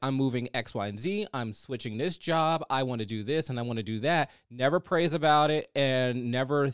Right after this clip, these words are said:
you know, seeks what's the will of the Lord. And so to me, that's where I think we have, uh, us as Christians need to be mindful of. We should not have that mentality in the sense of, "I can do whatever I want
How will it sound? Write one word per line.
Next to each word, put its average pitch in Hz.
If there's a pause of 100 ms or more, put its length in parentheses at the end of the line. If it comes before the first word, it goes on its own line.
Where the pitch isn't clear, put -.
you 160
know, 120
seeks -
what's 131
the 131
will 131
of 113
the 113
Lord. 107 (360)
And 135
so 151
to 151
me, 156
that's 143
where 147
I 151
think 123
we 123
have, 120
uh, 104 (160)
us 135
as 120
Christians 120
need 113
to 110
be 107
mindful 120
of. 107 (460)
We 139
should 151
not 131
have 127
that 127
mentality 131 (240)
in 143
the 143
sense 170
of, 131 (340)
"I 131
can 165
do 160
whatever 139
I 131
want 123